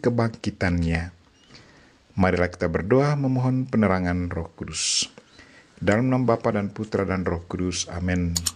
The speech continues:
Tuhan dan Allah kami, puji dan syukur kami haturkan kepadamu karena Engkau sudah memilih para rasul dan memanggil murid-muridnya untuk menjadi saksimu sendiri. Dari kesaksian dan ajaran mereka lah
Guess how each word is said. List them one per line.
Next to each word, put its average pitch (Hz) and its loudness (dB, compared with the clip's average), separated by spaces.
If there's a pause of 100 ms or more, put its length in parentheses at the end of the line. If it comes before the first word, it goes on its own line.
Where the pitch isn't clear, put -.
(280)
Tuhan 90 2
dan 87 2
Allah 90 0
kami, 165 2 (480)
puji 131 4
dan 123 4
syukur 170 2
kami 156 2
haturkan 110 2
kepadamu 110 2
karena 107 2
Engkau 117 2
sudah 170 4
memilih 156 4
para 135 2
rasul 170 4
dan 156 2
memanggil 135 2
murid-muridnya 131 2 (560)
untuk 165 6
menjadi 143 4
saksimu 117 2
sendiri. 87 -2 (880)
Dari 120 2
kesaksian 143 2
dan 135 -2
ajaran 113 2
mereka 120 2
lah 165 2